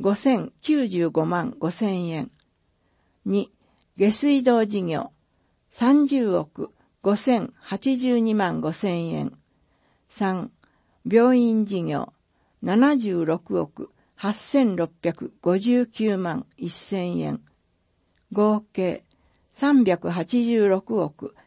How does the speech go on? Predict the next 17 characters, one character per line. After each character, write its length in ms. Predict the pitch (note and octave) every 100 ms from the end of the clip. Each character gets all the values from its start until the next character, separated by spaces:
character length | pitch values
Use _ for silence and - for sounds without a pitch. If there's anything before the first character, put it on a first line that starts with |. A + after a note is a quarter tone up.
| -
二 140 | F3+ G3
千 360 | - A#3+ E3 _ _
百 320 | G#3 G#3+ A#3
四 320 | B3+ D4 A#3
十 200 | F#3 D#3+
七 320 | D#3 E3 F#3
万 280 | F#3 D#3+ B2+ _ _ -
一 80 |
千 540 | D#3+ - - F#3 D#3+ D3+
円。 180 | D3 C#3+ _ _ _ _ _ _ _ _ _ _ _
吹 200 | G#3+ -
き 0 |
出 140 | C4 C4
し 140 | B3+
の 160 | B3 A#3+
中 320 | A3+ A3+ F3+
に 240 | E3+ -